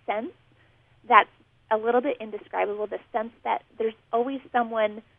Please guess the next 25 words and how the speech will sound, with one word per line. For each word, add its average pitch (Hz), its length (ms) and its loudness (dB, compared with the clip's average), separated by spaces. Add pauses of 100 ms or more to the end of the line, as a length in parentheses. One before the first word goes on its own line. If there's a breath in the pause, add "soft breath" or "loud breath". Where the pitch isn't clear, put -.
(220 soft breath)
out 208 240 6
there 180 280 2
who 233 220 -4
might 202 280 -4 (120)
crack 208 420 -2
down 214 280 -4
on 196 160 -8
you 185 280 -8
if - 200 -10
you 175 320 -8 (1300 soft breath)
don't 269 300 4
follow, 254 360 8 (180)
follow 240 220 8
the 240 140 0
instructions 214 580 -2
perfectly 190 560 0
or 190 80 4
don't 220 400 2
do 233 240 2
things 196 360 0
exactly 196 480 -2
the 190 120 -6
way 185 160 0
that 180 160 -6
they're 180 180 -6